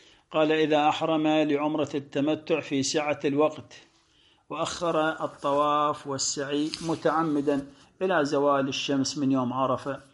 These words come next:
بطلت عمرته". ولا يجزئه العدول إلى الإفراد على الأظهر،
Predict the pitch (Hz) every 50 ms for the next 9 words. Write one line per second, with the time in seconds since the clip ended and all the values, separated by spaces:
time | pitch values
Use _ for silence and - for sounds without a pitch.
0 | _ _ _ _ 123 123 131 135 139 156 151 180 190 185 156 143 143 143 139 135
1 | 143 135 143 - 147 120 139 160 156 - - _ _ _ _ _ _ _ _ _
2 | _ _ _ _ _ _ _ _ - - - - - _ _ _ 190 226 233 208
3 | 185 185 170 156 143 131 160 190 151 131 143 147 147 143 143 143 151 147 143 143
4 | 139 135 131 131 139 156 147 139 135 131 151 147 131 - 143 139 139 135 131 127
5 | 127 131 135 131 - 139 143 131 127 120 127 135 135 127 117 123 135 - -